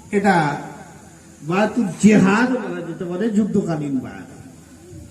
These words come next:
মওলা আলী জঙ্গে জামাল জঙ্গে সিফিন জঙ্গে নারওয়ানে ইসকো দমে জু-, বায়াত নিয়েছেন। ফের বায়াতুল খেলাফত হুজুর সাল্লাল্লাহু আলাইহি ওয়াসাল্লাম পর্দা নেওয়ার পরে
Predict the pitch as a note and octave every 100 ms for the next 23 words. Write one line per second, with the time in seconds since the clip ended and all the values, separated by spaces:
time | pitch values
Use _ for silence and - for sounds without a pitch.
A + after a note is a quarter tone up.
0 | - A3 A#3+ B3 A3+ A3+ G3+ A3 G#3 G3
1 | G#3 G3+ G3 G3+ G3 - F#3 - G3+ F3+
2 | F3+ F3+ F3 E3 E3+ F3+ G#3+ A3 F#3+ -
3 | F#3+ F#3 F3+ F3+ E3+ D#3+ G#3 - - -
4 | - - - - - - - - A#3+ -
5 | D3+ G3+ G#3+ G#3 G#3+ G3+ F#3 A3+ C4 -
6 | - - - - - - - C4 C#4+ D#4
7 | - - - - - - - F3 A#3+ C4
8 | C4+ B3+ A3+ A3+ B3+ C4 C4 C4 G#3+ B3+
9 | - A#3+ A#3 A#3+ A#3 - A3+ A3+ A3+ A3+
10 | A3 G3+ G#3 A#3